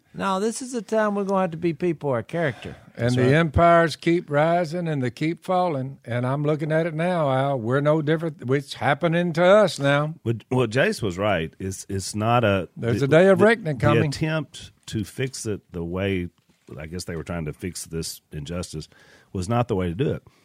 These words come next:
Speaker 1: Well,
Speaker 3: Tr-,
Speaker 1: yeah,
Speaker 3: tr-,
Speaker 1: what are you accomplishing?
Speaker 3: you, nothing, because who would want a precedent where an election didn't matter, then it just whoever was in charge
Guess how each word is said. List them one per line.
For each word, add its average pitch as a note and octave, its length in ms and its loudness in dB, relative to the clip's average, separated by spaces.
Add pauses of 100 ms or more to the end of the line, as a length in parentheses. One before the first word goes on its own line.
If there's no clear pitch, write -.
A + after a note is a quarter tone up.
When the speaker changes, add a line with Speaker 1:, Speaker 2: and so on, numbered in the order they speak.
(380)
Speaker 1:
Well, D3+ 100 0 (240)
Speaker 3:
Tr-, E3 60 -6
Speaker 1:
yeah, A3 120 8
Speaker 3:
tr-, G3+ 60 6
Speaker 1:
what G#3 180 4
are D4 40 4
you B3 140 6
accomplishing? G#3 600 0
Speaker 3:
you, - 40 2
nothing, C3+ 380 2
because G#2+ 500 0 (280)
who D3 180 2
would F3+ 180 2
want D#3 180 0
a G#2+ 80 2
precedent G#2 640 0 (100)
where G#2+ 520 -2
an G2 120 -6
election C3 380 -2
didn't A2 200 -2
matter, A2 400 0
then B2+ 220 -4
it B2+ 60 -6
just G2+ 240 -10
whoever B2+ 340 0
was G2+ 220 -4
in F#2 100 -6
charge A2 600 -6